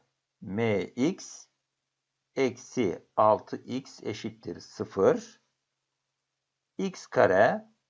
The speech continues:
artı x parantezinde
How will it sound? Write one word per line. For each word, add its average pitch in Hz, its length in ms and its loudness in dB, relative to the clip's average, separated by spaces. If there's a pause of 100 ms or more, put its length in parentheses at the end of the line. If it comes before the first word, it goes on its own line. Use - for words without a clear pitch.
(320)
artı 120 720 0 (420)
x - 300 -8
parantezinde 95 1200 0